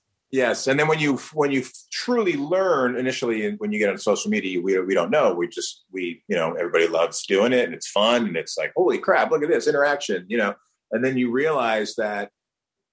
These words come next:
s-, people will attack because they know that you will answer,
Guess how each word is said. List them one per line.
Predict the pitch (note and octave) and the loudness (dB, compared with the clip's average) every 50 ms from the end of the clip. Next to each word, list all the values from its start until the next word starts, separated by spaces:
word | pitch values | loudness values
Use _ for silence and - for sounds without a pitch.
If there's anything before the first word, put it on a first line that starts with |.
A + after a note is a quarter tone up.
| _ _ _ _ _ _ _ _ _ _ _ _ _ _ _ _ _ _ - | _ _ _ _ _ _ _ _ _ _ _ _ _ _ _ _ _ _ -18
s-, | - - - - - - - _ | -14 -12 -12 -12 -14 -16 -18 _
people | - C#3 C#3 C3+ C#3 C#3 C3 B2 | -2 -2 -2 0 0 0 2 2
will | A2+ A#2 G#2+ G#2 G#2 G2 G#2 - - | 2 2 2 4 2 2 0 -2 -4
attack | G2+ - - - - D#3+ D#3+ B2 A2+ G2 F2+ F2+ - - - _ _ | -8 -8 -8 -4 -2 0 2 2 2 2 0 -2 -8 -16 -20 _ _
because | A#2 G#2 - A#2 G2 - | -8 -4 -2 -4 -2 -2
they | A2 G#2 G2+ | -2 0 2
know | G2+ G#2+ A2+ A#2 A#2 | 2 2 4 4 2
that | A2 G#2+ G2+ | 2 0 -2
you | G2 G2+ | -2 0
will | G#2 G2+ F#2 F2+ | 2 2 4 4
answer, | F2+ A2 B2+ C3 B2 - - - F2+ E2 D#2+ D#2+ D#2 - | 4 2 2 2 0 0 -2 -2 -2 -2 -2 -4 -6 -10